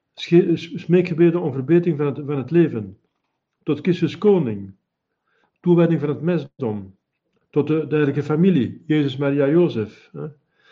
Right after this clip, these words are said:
tot de Heilige Geest, aanroepingen, sequentia, hymne, eh, kroontje van de Heilige Geest, andere gebeden, tot de Allerheiligste Maagd Maria, klein officie, lit-, litanie van Lorette,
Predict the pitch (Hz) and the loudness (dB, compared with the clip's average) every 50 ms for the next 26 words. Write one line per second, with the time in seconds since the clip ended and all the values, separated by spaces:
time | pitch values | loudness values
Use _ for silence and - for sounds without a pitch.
0 | _ _ _ - 165 151 156 151 156 160 156 139 131 139 127 147 180 190 165 - | _ _ _ -2 0 2 2 2 4 4 2 2 0 0 2 4 4 4 4 4
1 | - - - - - 151 143 135 147 180 190 180 165 139 123 117 117 - 143 139 | 0 -6 -14 -14 -8 -6 -2 2 4 4 4 4 0 -2 -2 -4 -4 -6 -6 -4
2 | - 175 180 175 165 - - - 139 127 117 113 120 165 185 170 143 120 104 95 | -2 0 0 0 0 -2 -4 -4 -4 -2 -2 0 0 2 2 2 0 0 -2 -4
3 | - - _ _ _ _ _ _ _ _ _ _ _ _ _ _ _ _ - 143 | -6 -10 _ _ _ _ _ _ _ _ _ _ _ _ _ _ _ _ 0 2
4 | 135 131 127 117 - 165 175 190 185 185 156 156 160 143 143 147 151 147 139 127 | 4 4 4 2 4 6 6 8 8 6 2 0 -2 0 0 0 0 0 0 -2
5 | 127 143 170 175 151 - - - - - _ _ - 160 160 156 151 139 117 117 | 2 4 4 4 4 2 -2 -10 -18 -20 _ _ -6 -4 -2 -2 -2 -2 -4 -4
6 | 104 110 107 98 95 95 95 - _ _ _ _ _ _ _ _ _ _ _ _ | -4 -4 -6 -6 -8 -10 -14 -18 _ _ _ _ _ _ _ _ _ _ _ _
7 | - 151 143 170 185 170 160 156 151 156 147 - - - 143 147 147 - - 147 | 0 2 2 4 4 4 6 6 6 6 4 4 2 2 2 2 2 2 2 0
8 | 147 151 185 180 165 131 110 95 - - _ _ _ _ _ _ _ _ _ _ | 2 4 4 6 4 4 2 -2 -6 -10 _ _ _ _ _ _ _ _ _ _
9 | _ - 165 156 151 147 143 147 - 202 180 - - - 131 127 127 - - 120 | _ 0 2 4 4 4 2 2 2 2 2 2 0 -2 -2 -2 -2 -4 -8 -6
10 | 131 151 143 147 139 135 160 156 147 170 160 170 175 170 156 147 151 147 156 185 | -4 -2 0 0 -2 -2 -2 -2 0 2 4 4 4 4 4 2 2 2 2 2
11 | 185 175 143 113 104 107 | 2 0 0 -2 -2 -2